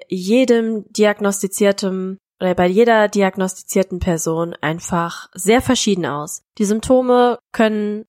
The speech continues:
total unterschiedlich sein und auch ganz unterschiedlich ausgeprägt. Deswegen ist es wahrscheinlich auch schwieriger, da vielleicht eine Diagnose zu stellen, beziehungsweise oft werden auch falsche Diagnosen gestellt,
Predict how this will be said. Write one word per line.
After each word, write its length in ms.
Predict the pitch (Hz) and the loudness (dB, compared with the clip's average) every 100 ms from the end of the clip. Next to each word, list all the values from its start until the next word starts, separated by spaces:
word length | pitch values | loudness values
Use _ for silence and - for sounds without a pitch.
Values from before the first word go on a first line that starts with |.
| _ - | _ -2
total 460 | 254 - 247 254 | -2 2 4 4
unterschiedlich 760 | - 254 254 233 220 202 202 - | 4 4 4 2 2 2 0 2
sein 380 | 175 180 180 | 2 4 2
und 240 | 156 180 - | 0 -4 2
auch 320 | 175 175 - | 2 0 -2
ganz 240 | 196 233 | 0 0
unterschiedlich 600 | - 196 202 196 185 180 156 | -4 -2 0 0 -2 0 2
ausgeprägt. 680 | 170 - - 180 165 - - - | 2 -2 -2 0 0 -2 -16 -2
Deswegen 440 | 196 - 214 220 | 0 2 2 2
ist 120 | 185 208 | 0 -2
es 160 | 202 | -6
wahrscheinlich 520 | 196 202 196 185 - | -6 -2 -2 -2 -4
auch 220 | 170 170 - - | -2 -2 -4 -10
schwieriger, 1000 | - 196 220 269 247 226 208 202 202 - | -6 -2 2 2 2 2 4 4 0 -2
da 320 | 180 180 180 | 0 2 0
vielleicht 380 | 180 - 175 180 | 0 0 0 0
eine 100 | 196 | -4
Diagnose 480 | 185 - 202 196 185 | -2 -2 -2 -6 -6
zu 120 | - | -10
stellen, 380 | - 202 202 196 | 0 2 2 0
beziehungsweise 800 | 190 - 196 - 180 180 185 175 - | -4 -4 -4 0 0 2 0 -2 0
oft 240 | 262 - - | -4 0 2
werden 300 | 214 208 196 | 2 2 0
auch 360 | 175 180 - | 2 0 -4
falsche 460 | - - 220 - 220 | -4 0 2 2 0
Diagnosen 600 | 214 196 202 202 196 196 | 2 0 0 -2 -2 -6
gestellt, 580 | 190 - 180 175 180 | -8 -2 0 0 -2